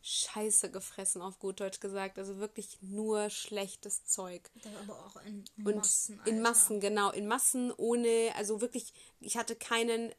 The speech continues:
Speaker 1: keinen Impuls oder keine, kein Gefühl für At-, Appetit oder, oder Hunger richtig, sondern ich hab
Speaker 2: Ja.
Speaker 1: einfach gegessen. Also ich hab nicht gegessen aus, ähm, dem Trieb zu essen,
Speaker 2: Ja.
Speaker 1: ne? Also weil wir sind ja alle, ne, wir haben ja diesen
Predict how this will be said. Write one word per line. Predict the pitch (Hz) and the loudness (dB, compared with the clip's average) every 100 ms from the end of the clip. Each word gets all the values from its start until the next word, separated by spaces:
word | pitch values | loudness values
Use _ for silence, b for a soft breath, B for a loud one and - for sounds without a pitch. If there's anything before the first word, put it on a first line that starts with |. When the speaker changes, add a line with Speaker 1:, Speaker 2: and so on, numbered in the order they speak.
| - | -12
Speaker 1:
keinen | - 220 214 214 208 | -6 -4 0 -2 -4
Impuls | - 208 - 226 220 - | -6 -8 -2 0 4 2
oder | 196 | 2
keine, | - 208 208 202 196 | -2 -2 0 -2 -6
kein | - 208 208 | -6 -4 -4
Gefühl | 196 - 226 | -6 -6 -6
für | 196 - - _ | -6 -6 -8 _
At-, | 208 202 - | -6 -4 -8
Appetit | - - - 233 240 | -8 -2 -2 0 -2
oder, | 196 202 196 B - | -2 -2 -2 B -2
oder | 202 185 | 0 0
Hunger | 208 240 233 | 0 0 2
richtig, | 240 - 220 | 0 -2 -2
sondern | 208 202 | 0 -2
ich | 208 | -4
hab | - | -6
Speaker 2:
Ja. | 208 | -6
Speaker 1:
einfach | 220 - | -6 -8
gegessen. | 196 220 220 190 - B - | -6 -2 -2 -2 -8 B -4
Also | 202 | 0
ich | 220 | 0
hab | - | 0
nicht | 247 - | -4 -6
gegessen | 196 208 - - | -2 0 0 0
aus, | 196 202 B B B _ | 0 0 B B B _
ähm, | 208 202 | -2 0
dem | 202 196 | 2 2
Trieb | - - 262 - - - | 0 0 -2 -2 -10 -8
zu | - | -4
essen, | 247 - 294 302 | -2 -2 -2 -2
Speaker 2:
Ja. | 208 247 | 0 0
Speaker 1:
ne? | |
Also | 196 196 196 | -2 -6 -4
weil | 196 196 | -4 -4
wir | 202 | -6
sind | 202 | -2
ja | 208 | 0
alle, | 196 208 202 - - - - | 0 0 -2 -4 -10 -16 -14
ne, | - 214 254 220 | -8 -2 -2 0
wir | 202 | -4
haben | 202 | -2
ja | 196 196 B B - | -4 -6 B B -6
diesen | 214 214 196 | -4 -4 -6